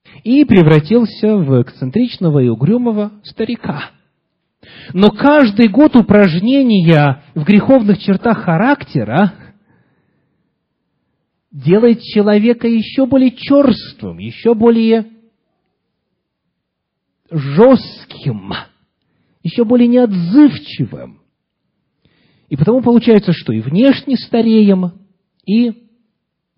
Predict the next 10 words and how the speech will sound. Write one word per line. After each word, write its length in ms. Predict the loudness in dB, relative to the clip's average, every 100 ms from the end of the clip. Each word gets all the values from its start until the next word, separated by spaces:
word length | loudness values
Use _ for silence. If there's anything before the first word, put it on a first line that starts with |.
| _ _ _ _ _ _ _ _
внутренне 1120 | -16 -10 -4 -4 -4 -8 -10 -10 -12 -16 -18 _ _ _ _ _
стареем. 720 | _ -18 -16 -14 -14 -16 -20 _ _ _ _ _ _ _ _ _ _ _ _ _ _ _ _ _
Однако, 500 | -12 -6 -2 -2 -2
согласно 960 | -4 -4 -2 -4 -6 -8 -6 -4 -6 -10
апостолу 560 | -8 -6 -6 _ -8
Павлу, 340 | -4 -4 -4 -8
возможна 600 | -8 -10 -8 -8 -6 -8
и 60 |
другая 460 | -8 -8 -8 -10 -10
жизнь. 520 | -10 -10 -10 -16 -20